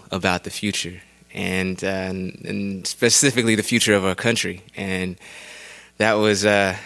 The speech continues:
that's a large question, 'cause that's something that I've been attempting to, uh, answer for myself <laughs> in these last few years.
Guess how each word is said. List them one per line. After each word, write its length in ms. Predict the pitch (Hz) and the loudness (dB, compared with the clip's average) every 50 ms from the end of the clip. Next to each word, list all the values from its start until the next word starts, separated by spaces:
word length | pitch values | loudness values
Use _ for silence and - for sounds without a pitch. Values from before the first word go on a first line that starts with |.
| - - | -16 -14
that's 140 | 113 98 107 | -10 -6 -2
a 80 | 101 | 2
large 280 | 107 113 113 113 - - | 4 6 6 4 4 2
question, 440 | - 147 139 135 - - 98 87 95 - - | 2 2 4 4 2 -2 -4 -6 -8 -8 -8
'cause 140 | 95 92 | -6 -2
that's 180 | 92 98 98 - | -2 -2 0 0
something 400 | - - - - 110 101 104 101 | -2 -2 -2 -2 -2 0 0 0
that 80 | 101 98 | 0 2
I've 140 | 98 98 90 | 2 2 0
been 200 | 104 98 95 95 - - - - - | 0 -4 -4 -6 -10 -18 -20 -14 -12
attempting 440 | 90 92 - - 107 95 104 98 95 | -10 -6 -2 -2 -2 0 -2 -4 -4
to, 340 | - 101 98 95 92 92 95 | -4 -6 -6 -6 -6 -6 -6
uh, 240 | 95 92 90 92 95 - _ _ _ _ _ _ _ - | -6 -8 -10 -12 -14 -18 _ _ _ _ _ _ _ -2
answer 300 | 95 104 104 - 110 104 | 0 0 0 0 0 0
for 140 | - 113 | 0 0
myself 560 | 104 104 101 - - - 127 110 92 - 101 - | 0 2 4 4 6 6 6 4 2 0 0 2
<laughs> 0 | |
in 60 | 139 | 2
these 180 | 113 110 104 | 2 2 2
last 260 | 107 104 101 101 - - | 2 2 0 0 -2 -6
few 140 | 104 98 | -6 -6
years. 520 | 101 104 104 101 95 90 90 87 - - | -4 -4 -2 -2 -4 -4 -6 -8 -12 -12